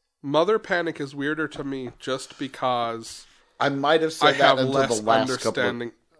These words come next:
Speaker 2: last couple issues have really kind of pulled that around and kind of given it a direction, I think. This one is just, a-, and, and I do,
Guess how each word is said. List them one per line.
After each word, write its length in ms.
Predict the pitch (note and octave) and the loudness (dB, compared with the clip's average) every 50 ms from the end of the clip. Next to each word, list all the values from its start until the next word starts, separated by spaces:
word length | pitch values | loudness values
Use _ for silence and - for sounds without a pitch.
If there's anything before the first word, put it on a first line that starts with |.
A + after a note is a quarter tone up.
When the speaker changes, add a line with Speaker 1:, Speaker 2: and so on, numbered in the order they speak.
| _ - F#3+ - A2 B2 B2 | _ -20 -20 -20 -20 -16 -6
Speaker 2:
last 300 | F2 A2 - A2+ F3 E3+ | 0 2 2 2 2 0
couple 220 | C3 A2+ - A2 | -4 -4 -2 -2
issues 380 | G2+ G2 F#2+ - G2 F#2+ E2+ - | -2 -2 -4 -6 -8 -8 -8 -8
have 140 | G#2 F#2+ F2+ | -8 -6 -6
really 380 | G2 G2 G2 G2 F#2+ F#2 F2+ | -4 -4 -2 -2 -4 -6 -8
kind 220 | E2+ - G#2 G2 F2 | -8 -8 -8 -8 -8
of 100 | E2+ - | -8 -8
pulled 240 | - G2 F#2+ F2+ F2+ | -6 -6 -6 -4 -4
that 160 | F#2+ F#2 F2 | -4 -4 -4
around 460 | F2 F2 F2 F2+ F2+ F2 F2 F2 E2+ | -6 -6 -6 -6 -8 -8 -10 -10 -12
and 100 | E2 E2 | -12 -12
kind 160 | - F#2 F2 | -14 -14 -14
of 80 | F2 D#2+ | -12 -10
given 300 | E2+ F#2 E2 F2 E2 E2 | -10 -10 -10 -8 -10 -10
it 100 | E2 D#2+ | -8 -10
a 160 | D#2 D#2+ E2 - _ _ _ _ _ _ _ _ - | -10 -12 -14 -18 _ _ _ _ _ _ _ _ -14
direction, 680 | G2 G2+ F#2 F2 F2 F2 - - - A2 G#2+ G#2+ G#2+ _ - | -8 -4 -2 -2 -2 -2 -4 -8 -10 -10 -10 -10 -12 _ -16
I 80 | - G2+ | -16 -12
think. 320 | G#2 A2 A2+ B2 B2 - _ _ _ _ _ _ _ _ _ _ _ _ - | -10 -10 -8 -8 -10 -12 _ _ _ _ _ _ _ _ _ _ _ _ -10
This 320 | A2 A2 C3+ E3 E3+ - - | 0 4 4 4 4 2 -4
one 240 | C#3 B2+ A#2+ G#2+ G2 | -4 -4 -4 -4 -4
is 220 | G2+ F#2+ F2+ F2 G2 | -6 -8 -8 -10 -12
just, 460 | - - G2+ F#2 F2+ - - - - _ _ - - - - | -8 -4 -4 -4 -4 -4 -8 -14 -16 _ _ -20 -20 -16 -8
a-, 360 | - - - - C3 C3 - - | -8 -6 -6 -4 -6 -6 -4 -4
and, 180 | C#3 C#3 C#3 - - C#3+ C3+ - | -4 -4 -4 -6 -6 -6 -4 0
and 120 | D#3 C#3+ | 2 2
I 80 | C#3+ C#3 | 2 2
do, 480 | C#3 C3 B2 C#3+ C#3 C3+ C3 B2+ B2 | 0 0 2 4 4 4 4 2 0